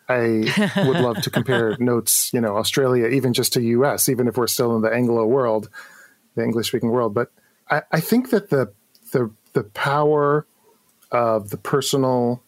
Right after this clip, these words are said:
Speaker 1: connection, the, the individual meeting, that face-to-face thing, I think that is a universal thing.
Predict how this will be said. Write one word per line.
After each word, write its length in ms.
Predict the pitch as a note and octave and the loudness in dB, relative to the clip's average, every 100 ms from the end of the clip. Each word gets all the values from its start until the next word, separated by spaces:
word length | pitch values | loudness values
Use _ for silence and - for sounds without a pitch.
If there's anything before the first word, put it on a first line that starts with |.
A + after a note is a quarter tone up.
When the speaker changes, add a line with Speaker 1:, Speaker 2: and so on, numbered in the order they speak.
| _ - | _ -6
Speaker 1:
connection, 640 | B2+ G#2+ G2 G#2+ F#2 F#2 | -2 -2 -2 -4 -6 -8
the, 420 | - A2+ A2 G#2+ G2+ | -2 2 2 0 -2
the 120 | A#2 | -2
individual 760 | C#3 C#3 B2+ B2+ A#2 A#2 A2+ G#2+ | 0 0 0 0 0 2 2 0
meeting, 420 | A2+ G#2+ G2+ F#2+ | 0 0 -2 -2
that 200 | G#2 G#2 | -4 -4
face-to-face 840 | - C3 A#2+ - A#2+ B2+ A2 - | -2 -2 0 -2 -2 0 0 -2
thing, 340 | - A2+ F#2+ F#2+ | -2 -2 -2 -4
I 80 | C3 | -2
think 160 | C#3+ B2+ | -2 0
that 160 | B2 | 0
is 120 | A#2+ A2 | 0 0
a 80 | |
universal 600 | G#2 A#2 A#2 A2 G#2+ A#2+ | 0 0 0 0 -2 -2
thing. 360 | G#2 A#2 A#2+ | -2 -2 -2